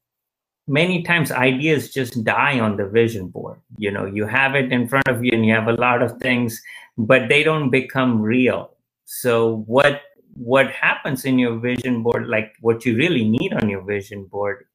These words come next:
is actual goals that you have systems to set. I wanna get four new clients this month.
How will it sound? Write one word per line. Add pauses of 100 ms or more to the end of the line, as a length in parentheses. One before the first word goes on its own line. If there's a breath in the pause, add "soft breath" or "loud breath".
(100)
is (560 loud breath)
actual (580)
goals
that (100)
you
have
systems
to
set.
I
wanna
get (160)
four
new
clients
this
month.